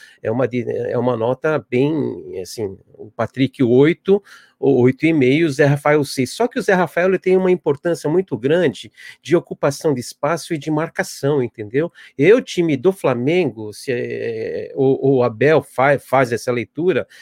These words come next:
ele escala o adversário, é, não do jeito que ele quer, mas como o advers-, não, ele joga o, é, escala o Palmeiras do jeito que o adversário joga, entendeu? E se nós olharmos os pontos fortes do Flamengo,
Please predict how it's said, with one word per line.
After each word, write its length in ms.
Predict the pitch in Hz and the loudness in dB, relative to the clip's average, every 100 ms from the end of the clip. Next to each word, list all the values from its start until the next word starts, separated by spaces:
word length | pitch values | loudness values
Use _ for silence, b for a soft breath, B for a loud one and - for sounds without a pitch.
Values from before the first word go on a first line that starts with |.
| B | B
ele 160 | 131 139 | 0 0
escala 420 | 143 - 127 120 | -2 -2 0 2
o 80 | 123 | 2
adversário, 880 | 123 123 127 147 - 147 160 208 220 B B | 0 -2 -4 -4 -2 0 0 0 -6 B B
é, 140 | 139 139 | 0 2
não 180 | 175 247 | 4 2
do 120 | 226 | 0
jeito 320 | 143 175 - | 0 -2 0
que 80 | 185 | -2
ele 160 | 175 | -2
quer, 300 | - 160 120 120 | -2 0 0 0
mas 240 | 151 147 | -4 -4
como 260 | - 180 196 | -4 2 2
o 300 | 190 190 202 | 4 4 4
advers-, 520 | 185 180 180 - - | 2 -2 -4 -4 -8
não, 280 | 160 139 120 | -4 -4 -4
ele 100 | 120 | -4
joga 220 | 131 123 | -4 -2
o, 180 | 143 127 | -2 -2
é, 80 | 143 | -4
escala 320 | 127 - 135 | -6 -2 -2
o 40 | 139 | 0
Palmeiras 600 | 180 151 135 180 214 - B B - | 0 0 0 0 -2 -8 B B -6
do 120 | 165 | -6
jeito 380 | 123 156 196 202 | -2 -2 -2 -6
que 140 | - | -4
o 80 | 220 | -2
adversário 680 | 202 180 185 170 - 170 214 | -2 0 -2 -2 -2 -2 -2
joga, 460 | 147 139 123 110 - - | 0 0 0 -6 -16 -14
entendeu? 460 | 120 117 120 165 185 b - | -12 -8 -6 -6 -8 b -12
E 80 | 131 | -10
se 120 | - | -4
nós 200 | 165 202 | -2 2
olharmos 500 | 202 175 156 139 127 | 4 4 4 2 0
os 260 | 160 220 - | 2 2 2
pontos 380 | - 160 143 - | -2 -2 -4 -8
fortes 460 | - 131 127 117 | -2 -2 -2 -6
do 140 | 127 175 | -4 -2
Flamengo, 640 | 135 113 127 180 143 113 | -2 -2 0 0 -2 -10